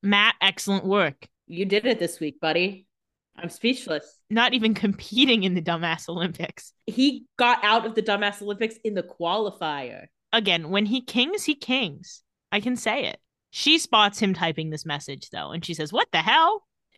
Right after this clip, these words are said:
Speaker 2: Because she is like, "Wait, you were in love with me two seconds ago."
Speaker 1: He said, "You dumbass." And then <laughs> we jump a little bit later. He, she's, like, tied him to a chair or something. Maybe she hasn't tied him. I think he's just in the chair.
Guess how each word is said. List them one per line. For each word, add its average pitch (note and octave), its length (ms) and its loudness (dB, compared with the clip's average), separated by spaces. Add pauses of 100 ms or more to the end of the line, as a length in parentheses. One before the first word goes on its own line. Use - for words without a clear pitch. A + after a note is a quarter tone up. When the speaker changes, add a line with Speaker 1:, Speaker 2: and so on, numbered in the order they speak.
(120)
Speaker 2:
Because B3+ 360 4
she F#4+ 300 8
is D#4 140 0
like, B3 240 6 (400)
"Wait, F#4 240 6
you C#4+ 160 4
were F#4+ 120 6
in D4 140 6
love F#4+ 180 4
with G#4 160 2
me A#3+ 140 4
two D4+ 240 2
seconds F#4+ 460 0
ago." C#3+ 280 -10 (380)
Speaker 1:
He C#4 80 -6
said, G3+ 240 -6
"You C#4 140 -6
dumbass." E3 400 -10 (240)
And E4+ 200 4
then D4 340 4 (280)
<laughs> D4 300 -8
we D4 160 2
jump D#4 220 -2
a - 20 -6
little C#4+ 180 -4
bit A#3+ 140 -2
later. G#3 200 -4
He, A#3+ 280 -6
she's, D#4 240 -8
like, E4+ 240 -6
tied G#3 200 0
him A#3 140 -8
to A3 120 -10
a F#3+ 40 -8
chair E3+ 240 -8
or F3 60 -8
something. C4 340 -14 (320)
Maybe F4 160 0
she B4+ 120 0
hasn't F4 180 -6
tied E3+ 200 2
him. D#3 60 -6
I D#3+ 60 -6
think A#3+ 160 -10
he's B3+ 100 -10
just F#3 140 -14
in D3+ 80 -14
the C3+ 80 -18
chair. - 220 -16